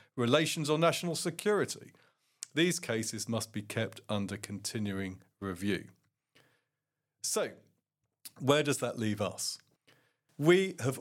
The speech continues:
already looked at the need to obtain further evidence in this case, and a prosecutor may take a conservative view that the evidential test has not yet been met and further evidence is required.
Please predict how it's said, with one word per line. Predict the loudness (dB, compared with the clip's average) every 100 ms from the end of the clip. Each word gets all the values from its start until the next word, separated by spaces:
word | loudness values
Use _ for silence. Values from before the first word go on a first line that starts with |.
| 4
already | 6 8 6 4 4
looked | 6 4 2 -8
at | -8 -4
the | -2
need | 2 4 4 2 -4 -6
to | -4 -4
obtain | -6 -4 -2 0
further | -2 -2 -2 0
evidence | -2 -2 -8 -10 -10
in | -10
this | -8 -8
case, | -8 -10 -8 -2
and | -2
a |
prosecutor | 4 4 4 -4 -4 -2 -2 -2 -2
may | 0 0
take | 0 -2 -4 -2
a | -2 -2
conservative | 0 -2 -2 -2 0 0 0 -4 -6 -8
view | -8 -6 -6 -6
that | -8
the | -2 -2 4
evidential | 4 4 2 0 -2 -8
test | -8 -4 -4 -4 -8
has | -8 -6
not | -2 0 0 -4 -10
yet | -4 -2 -2 -8 -8
been | -6 -4 2
met | 2 2 -2 -18 -14 -8
and | -2
further | 2 2 2
evidence | -2 -4 -8 -8
is | -8 -8
required. | -10 -4 -4 -4 -10